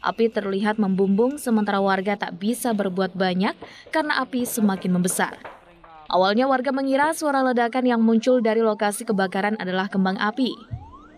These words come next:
Mendapat laporan, pemadam kebakaran Kabupaten Madiun tiba di lokasi menerjunkan dua unit mobil pemadam kebakaran.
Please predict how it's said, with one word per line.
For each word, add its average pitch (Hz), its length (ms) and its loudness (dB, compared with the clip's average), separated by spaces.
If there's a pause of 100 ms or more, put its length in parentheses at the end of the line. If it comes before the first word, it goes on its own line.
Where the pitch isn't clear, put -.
(600)
Mendapat 202 400 -2
laporan, 277 480 0
pemadam 302 400 -2
kebakaran 254 480 -2
Kabupaten 226 480 0
Madiun 226 400 2
tiba 220 240 2
di 208 160 2
lokasi 202 480 -2
menerjunkan 208 640 0
dua 190 240 2
unit 190 240 0
mobil 220 320 2
pemadam 180 400 -4
kebakaran. 185 560 -2